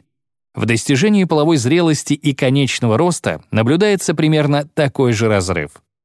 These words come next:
Но есть, есть один светлый период в нашей жизни, когда мы превосходим всех приматов в темпах развития.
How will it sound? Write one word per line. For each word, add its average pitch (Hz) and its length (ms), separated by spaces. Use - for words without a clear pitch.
Но 120 120
есть, 143 560
есть 135 580
один 151 360
светлый 151 520
период 147 380
в 123 80
нашей 131 260
жизни, 151 380
когда 127 340
мы 190 180
превосходим 170 800
всех 131 300
приматов 160 560
в - 120
темпах 127 380
развития. 107 600